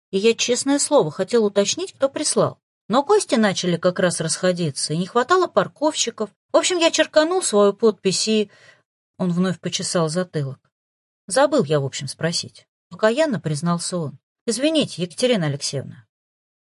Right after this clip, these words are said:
«Не бери в голову», улыбнулась расстроенному парню хозяйка.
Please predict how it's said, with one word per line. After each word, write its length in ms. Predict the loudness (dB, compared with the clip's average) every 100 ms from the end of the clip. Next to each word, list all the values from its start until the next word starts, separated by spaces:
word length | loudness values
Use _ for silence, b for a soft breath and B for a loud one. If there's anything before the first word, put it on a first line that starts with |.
| _
«Не 160 | -6 -2
бери 240 | 0 0
в 80 | 0
голову», 460 | 0 0 -2 -12 -20 _ _
улыбнулась 580 | 0 0 0 -2 -2 -4
расстроенному 640 | -6 -2 -2 0 -2 -2
парню 320 | -2 -4 -4
хозяйка. 540 | -2 -2 -2 -8 -10